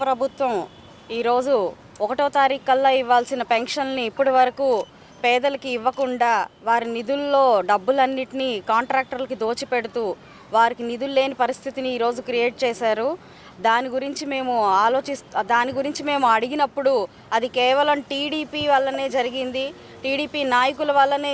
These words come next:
ఈ జాప్యం జరుగుతుంది అని దుష్ప్రచారానికి దిగడం మ-, ప్రారంభించారు. అయితే దీనికి చంద్రబాబు నాయుడు గారు కానీ టీడీపీ, ఆ, పార్టీ కానీ ఎలా కారకం అవుతుంది అనేసి నేను ఈరోజు మిమ్మల్ని అడుగుతున్నాను.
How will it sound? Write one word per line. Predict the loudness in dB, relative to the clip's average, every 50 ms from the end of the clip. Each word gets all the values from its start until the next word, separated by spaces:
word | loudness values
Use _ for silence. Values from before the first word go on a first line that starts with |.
| -4 -2
ఈ | 0 2
జాప్యం | 2 2 2 0 -2 -2 -2 -2
జరుగుతుంది | -2 -2 -2 -4 -4 -4 -2 -2 -2
అని | -2 -2 -4 -4
దుష్ప్రచారానికి | -6 -4 -4 -4 -2 -2 0 0 2 2 2 0 -2 -4 -4 -2
దిగడం | -2 0 0 0 0 -2
మ-, | -2 -4 -4 -8 -20 -20 -16 -8 -2
ప్రారంభించారు. | 0 2 2 2 2 0 -2 -4 -4 -4 -4 -2 -2 -2 -2 -2 -4 -6 -8 -12 -18 -20 -20 -16 -6 -2 -2
అయితే | -2 0 2 4 4 4 4 2 -2 -8 -14 -20 -20 -20 -20 -20 -20 -20 -20 -18 -12 -8 -6
దీనికి | -4 -4 -4 -2 -2 -2
చంద్రబాబు | 0 0 0 2 2 2 2 2 0
నాయుడు | -2 -2 0 0 2 2
గారు | 2 2 0 -2
కానీ | -2 -2 -4 -6 -8 -6
టీడీపీ, | -6 -6 -6 -8 -6 -6 -6 -4 -4 -4 -6 -8 -12 -20 -20 -20 -20 -20 -20 -16 -8 -4 -2
ఆ, | 0 0 2 4 4
పార్టీ | 2 2 2 -2 -4 0 2 2
కానీ | 2 2 0 -2 -2 0 2 4 4
ఎలా | 6 4 4 4 4
కారకం | 4 4 2 2 0 0 0 0
అవుతుంది | 0 0 -4 -4 0 2 2 2
అనేసి | 2 2 -2 -6 -6 -6 -6 -4
నేను | -4 -4 -2 -2
ఈరోజు | -2 -2 -2 -4 -4
మిమ్మల్ని | -2 -2 0 2 2 2
అడుగుతున్నాను. | 0 -2 -4 -4 -2 -2 0 0 0 0 -2